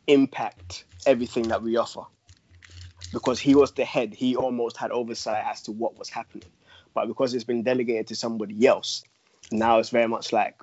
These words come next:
what is this person gonna come with? Is this person gonna come with, like, an already defined outline as to what we need to do as an organization or what he wants? Um, or he may come with new topics and blah, blah, blah that we haven't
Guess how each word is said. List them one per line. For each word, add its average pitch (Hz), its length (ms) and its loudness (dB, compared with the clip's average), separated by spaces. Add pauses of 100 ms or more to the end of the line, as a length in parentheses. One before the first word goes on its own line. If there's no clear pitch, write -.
(140)
what 113 240 0
is 104 180 -10
this 127 160 0
person 104 360 -4
gonna 101 200 -6
come 101 200 -6
with? 101 160 -8
Is 104 80 -4
this 120 140 2
person 113 300 4
gonna 104 180 0
come 107 240 0
with, 101 200 -4 (140)
like, 107 220 4
an - 160 -4
already 107 520 0 (160)
defined 107 460 0
outline 110 420 2
as 101 140 -8
to 107 80 -6
what 107 140 -2
we 107 80 -6
need 107 220 -6
to 110 80 -10
do 107 160 0
as 104 140 -4
an 110 80 -12
organization 107 680 -4
or 113 100 -2
what 113 160 -2
he - 100 -12
wants? - 400 -2 (800)
Um, 110 580 0
or 135 140 8
he 127 100 -2
may 123 160 2
come 123 200 -2
with 107 120 -6
new 110 180 -2
topics - 440 0
and 110 140 -6
blah, 113 180 2
blah, 110 140 -4
blah 110 180 -2
that 107 180 -4
we 107 160 -6
haven't 113 460 -6